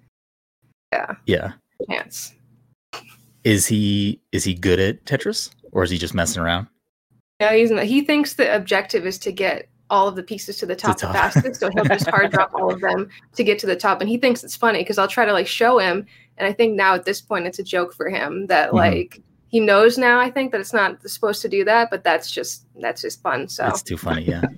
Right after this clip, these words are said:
Speaker 1: <laughs>
Speaker 2: What, what else, what else does, uh, does he play,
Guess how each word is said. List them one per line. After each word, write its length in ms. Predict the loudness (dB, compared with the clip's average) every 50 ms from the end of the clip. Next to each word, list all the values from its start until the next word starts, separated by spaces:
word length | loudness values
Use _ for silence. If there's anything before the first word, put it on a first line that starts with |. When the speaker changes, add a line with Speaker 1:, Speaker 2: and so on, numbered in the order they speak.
| -8 -8 -10 _ _ -12
Speaker 1:
<laughs> 80 | -10 -10 -10 -12 -18 _ _ _ _ _ _ _ -12
Speaker 2:
What, 400 | -4 2 4 4 6 4 4 2
what 220 | 0 2 2 4 4
else, 360 | 4 2 2 -2 -4 -6 -8 -10 -12 -8
what 160 | -4 0 0
else 280 | 2 2 0 0 -4 -6
does, 280 | _ -6 -6 -4 -4 -2
uh, 220 | -2 -2 -2 -2
does 180 | -2 -4 -4 -4
he 120 | -4 -6
play, 340 | -4 -2 -2 -2 -2 -2 -6